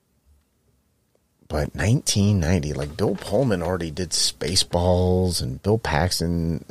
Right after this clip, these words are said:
at that point was already in Aliens and Mausoleum. <laughs>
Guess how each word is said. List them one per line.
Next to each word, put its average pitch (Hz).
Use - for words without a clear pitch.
at 80
that -
point 82
was 65
already 80
in 76
Aliens 90
and 67
Mausoleum. 87
<laughs> -